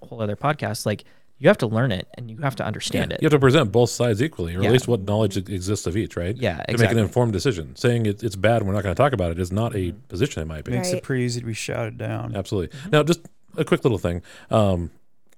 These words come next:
Speaker 2: 'cause I feel like we have some, some very interesting and very diverse,
Speaker 1: Hmm.
Speaker 2: uh, secondary education experiences.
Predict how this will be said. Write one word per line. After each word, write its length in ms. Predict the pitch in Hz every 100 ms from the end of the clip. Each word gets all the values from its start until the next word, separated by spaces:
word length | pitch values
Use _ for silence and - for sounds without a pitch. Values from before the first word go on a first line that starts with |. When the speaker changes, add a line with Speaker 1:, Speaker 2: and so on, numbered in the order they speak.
| - -
Speaker 2:
'cause 100 | 139
I 40 |
feel 100 | 131
like 100 | 196
we 80 | 143
have 100 | 127
some, 160 | 110 90
some 200 | - 92
very 300 | 98 123 92
interesting 460 | 104 - - 98 90
and 100 | 82
very 560 | 90 110 95 85 78 - - 95
diverse, 680 | 95 87 80 113 - - - - -
Speaker 1:
Hmm. 220 | 135 101
Speaker 2:
uh, 320 | 85 82 76 71 - - - - - - - - - - -
secondary 500 | - 147 131 113 104
education 440 | 92 87 92 - 87
experiences. 680 | 78 - 104 82 69 65